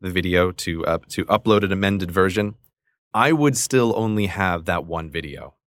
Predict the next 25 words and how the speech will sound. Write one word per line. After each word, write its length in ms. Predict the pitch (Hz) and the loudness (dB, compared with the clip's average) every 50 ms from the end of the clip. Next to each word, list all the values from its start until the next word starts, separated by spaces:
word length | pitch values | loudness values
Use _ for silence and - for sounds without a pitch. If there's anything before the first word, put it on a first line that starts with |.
| _ _ _ - | _ _ _ -6
right? 160 | 90 95 - - | -4 -4 -2 0
I 140 | 107 110 117 | 2 2 4
would, 260 | 120 123 123 - - - - | 4 2 0 -2 -2 -2 0
I 160 | 110 120 131 | 2 2 4
would 220 | 135 135 139 120 | 4 2 2 2
have 160 | 107 120 110 104 | 2 2 2 2
just 200 | 104 98 - - | 2 2 2 0
spent 360 | - - 98 90 90 - - - - _ _ _ _ _ _ _ _ - | 0 2 0 0 0 -2 -8 -14 -20 _ _ _ _ _ _ _ _ 0
all 320 | 110 131 151 156 165 170 165 | 2 4 6 6 6 6 4
of 120 | 143 135 | 4 4
my 200 | 135 127 120 113 | 4 2 2 2
time 560 | 117 - - 120 113 107 98 95 92 87 82 78 _ _ _ _ _ _ _ | 0 -2 0 2 4 4 4 2 0 -2 -6 -10 _ _ _ _ _ _ _
revising 960 | 113 107 98 92 90 90 104 101 104 110 113 113 104 101 107 104 104 104 104 - | -2 0 0 0 0 0 2 4 4 4 4 2 2 2 2 0 0 0 -2 -4
and 180 | - 95 92 82 | -6 -8 -8 -8
perfecting 840 | - - 90 82 - - - 120 110 - - - 104 98 101 98 73 | -8 -8 -10 -10 -6 -2 0 0 0 -2 -2 -2 -2 -2 -2 -2 -4
and 180 | 78 85 82 | -6 -8 -6
changing 480 | - - - 113 107 110 104 113 107 101 | -4 -2 0 0 0 0 2 2 0 0
a 80 | 95 87 | 0 0
whole 180 | - 113 107 | 2 0 2
bunch 280 | 95 101 95 92 - 85 | 2 2 0 -2 -2 -6
of 80 | 80 | -8
stuff 200 | - - 87 - | -6 -6 -6 -4
in 60 | - 90 | -4 -4
there. 100 | 90 - - - - - - - | -4 -6 -8 -14 -18 -8 -2 2
Because 300 | 151 143 151 135 135 | 4 6 6 4 2